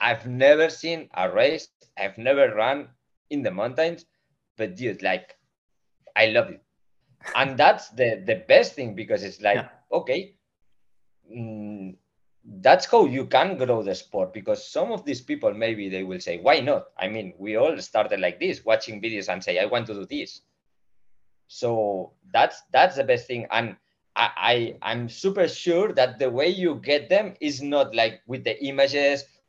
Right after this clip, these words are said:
Speaker 1: or with a lot of data or knowing a lot of results, but, like,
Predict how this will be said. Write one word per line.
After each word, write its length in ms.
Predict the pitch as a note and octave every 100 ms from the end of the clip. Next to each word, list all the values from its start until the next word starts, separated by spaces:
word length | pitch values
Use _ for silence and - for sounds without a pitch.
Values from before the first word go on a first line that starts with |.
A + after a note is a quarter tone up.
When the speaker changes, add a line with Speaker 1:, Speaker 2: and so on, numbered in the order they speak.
| -
Speaker 1:
or 140 | A#2+
with 200 | A2+ A#2
a 40 | A2+
lot 140 | C3+
of 140 | C#3 -
data 420 | B2+ B2+ B2+ B2
or 220 | B2 A#2 A2+
knowing 340 | B2 C3+ C3
a 80 | A#2
lot 180 | A#2+ B2
of 160 | A2+
results, 480 | A#2+ A#2 A#2 B2 C3
but, 220 | - A2 -
like, 300 | G#2+ G2+